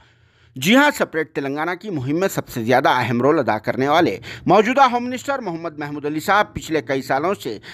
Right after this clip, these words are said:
सियासत में सरगर्म हैं और इनकी बेलौस खिदमात के अलावा साथ में मुसलमानों के मसाइल को फौरी तौर पर हल कर देने और फिर तेलंगाना स्टेट में मौजूदा सभी मज़ाहिब से ताल्लुक़ रखने वालों के साथ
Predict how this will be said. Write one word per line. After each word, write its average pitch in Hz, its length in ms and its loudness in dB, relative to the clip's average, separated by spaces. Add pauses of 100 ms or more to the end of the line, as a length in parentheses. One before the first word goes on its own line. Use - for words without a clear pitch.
(140)
सियासत 220 580 2
में 254 120 -4
सरगर्म 240 460 -2
हैं 269 120 -2
और 180 180 2
इनकी 160 260 -4
बेलौस 139 420 4
खिदमात 123 480 -6
के 165 100 -4
अलावा 143 380 2 (300)
साथ 135 280 0
में 160 100 2
मुसलमानों 127 520 2
के 139 120 -4
मसाइल 135 400 4
को 175 160 2
फौरी 127 300 2
तौर 151 200 2
पर 185 180 2
हल 135 160 0
कर 131 180 -4
देने 151 320 0 (300)
और 175 320 4
फिर 208 100 -8
तेलंगाना 127 480 -6
स्टेट 143 320 -8
में 170 140 -2
मौजूदा 131 440 2
सभी 123 280 -6
मज़ाहिब 123 380 2
से 160 140 -4
ताल्लुक़ 120 360 0
रखने 135 220 0
वालों 160 320 4
के 160 160 0
साथ 180 360 0